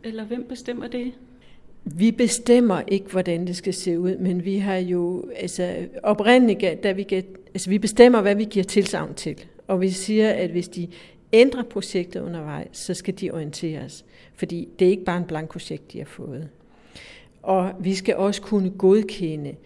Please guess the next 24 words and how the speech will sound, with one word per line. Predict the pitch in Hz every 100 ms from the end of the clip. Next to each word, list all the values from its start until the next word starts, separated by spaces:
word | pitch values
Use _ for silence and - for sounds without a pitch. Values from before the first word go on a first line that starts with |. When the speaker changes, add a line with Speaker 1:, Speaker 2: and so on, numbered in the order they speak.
| - _
Speaker 2:
hvad | - 180
det | 180 180 -
er, | 175
de | 180 190 180 -
laver. | 156 156 156 165 175
Så | 170 185
da | 175 165
vi, | 170 170 180 180 -
altså, | 175 170
da | 165 170
de | 185
ville | 165 170
bygge | 160 196 202
et | 214
nyt | 190 180
hus, | 180 180 156
så | -
skulle | 180 190
vi | 170
have | 170
de | 170
tegninger | 180 - 170 175 180 160 -
til | - 175
godkendelse. | 175 175 175 165 135 135 -